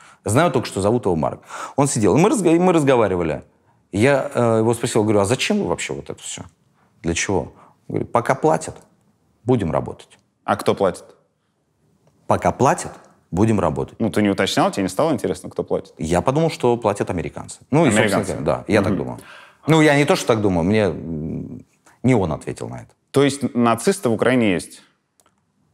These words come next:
Speaker 1: Ну, нацисты есть везде. А ты считаешь, нет?
Speaker 2: Ну, меня это интересует в контексте Украины, поскольку это одна из
Speaker 1: Хорошо,
Speaker 2: причин
Speaker 1: ты считаешь,
Speaker 2: начала,
Speaker 1: что
Speaker 2: это одна из причин начала войны.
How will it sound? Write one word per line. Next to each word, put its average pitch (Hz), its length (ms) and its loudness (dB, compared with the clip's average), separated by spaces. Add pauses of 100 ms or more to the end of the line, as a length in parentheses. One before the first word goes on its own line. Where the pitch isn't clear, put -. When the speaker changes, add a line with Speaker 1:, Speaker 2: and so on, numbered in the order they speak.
(160)
Speaker 1:
Ну, 82 120 -4
нацисты 71 440 -4
есть 76 180 -4
везде. 76 400 -4 (1800)
А 87 100 -4
ты 85 100 -6
считаешь, 80 340 -2
нет? 117 160 -4 (1300)
Speaker 2:
Ну, 117 320 2
меня 113 240 4
это 120 100 0
интересует 107 360 -2
в - 40 -16
контексте 107 380 -2
Украины, 131 400 0
поскольку 101 400 -4
это 92 160 2
одна 101 180 0
из - 80 -2
Speaker 1:
Хорошо, 95 320 0
Speaker 2:
причин 135 160 4
Speaker 1:
ты 127 60 2
считаешь, 107 220 2
Speaker 2:
начала, 120 340 2
Speaker 1:
что - 260 -16
Speaker 2:
это 98 340 0
одна 107 180 2
из 123 60 -2
причин - 320 -4
начала 95 300 0
войны. 92 300 -2